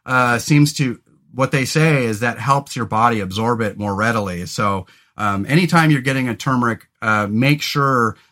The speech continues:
that it's co-, coming from a reputable source and that it has, uh, the black pepper extract in it, because that helps your body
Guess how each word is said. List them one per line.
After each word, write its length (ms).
that 120
it's 120
co-, 260
coming 280
from 180
a 60
reputable 500
source 600
and 160
that 120
it 100
has, 540
uh, 280
the 80
black 320
pepper 260
extract 420
in 120
it, 100
because 280
that 280
helps 440
your 100
body 500